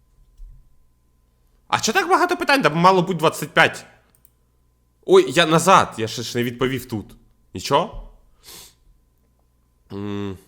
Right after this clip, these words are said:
Якісь коробки. Мабуть, що збоку, типа. Блядь. Збоку, мабуть, що теж відкрито в плані. Чи ні?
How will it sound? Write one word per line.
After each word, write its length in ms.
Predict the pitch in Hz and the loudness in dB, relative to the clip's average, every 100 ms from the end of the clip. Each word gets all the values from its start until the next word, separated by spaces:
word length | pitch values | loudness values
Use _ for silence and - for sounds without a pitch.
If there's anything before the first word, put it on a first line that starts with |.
| _ _ _ _ _ _ _ _ _ _ _ | _ _ _ _ _ _ _ _ _ _ _
Якісь 220 | _ 135 - | _ -12 -2
коробки. 600 | 156 123 131 - - 85 _ _ _ _ _ _ _ _ _ _ _ _ _ _ _ _ _ _ _ _ _ _ | 0 0 0 -4 -18 -20 _ _ _ _ _ _ _ _ _ _ _ _ _ _ _ _ _ _ _ _ _ _
Мабуть, 240 | - 113 113 | -6 -4 -4
що 100 | 123 | -6
збоку, 360 | 101 139 131 | -2 -2 -2
типа. 240 | 123 123 - - - - - - - | -8 -6 -6 -8 -20 -20 -20 -20 -20
Блядь. 500 | 139 135 131 76 _ _ _ _ _ _ _ _ _ - | -20 -20 -20 -20 _ _ _ _ _ _ _ _ _ -20
Збоку, 380 | 95 135 139 | -6 -4 -2
мабуть, 260 | 147 127 131 | 0 0 -2
що 100 | - | -6
теж 240 | - 135 | -4 -4
відкрито 400 | 110 92 - 101 | -4 -10 -12 -12
в 60 | 85 | -12
плані. 340 | - 76 71 69 _ _ _ _ _ _ _ _ _ _ _ _ _ _ _ _ _ _ _ _ _ _ _ _ _ _ _ _ _ | -12 -12 -12 -20 _ _ _ _ _ _ _ _ _ _ _ _ _ _ _ _ _ _ _ _ _ _ _ _ _ _ _ _ _
Чи 180 | - 104 | -12 -10
ні? 260 | 87 87 | -10 -12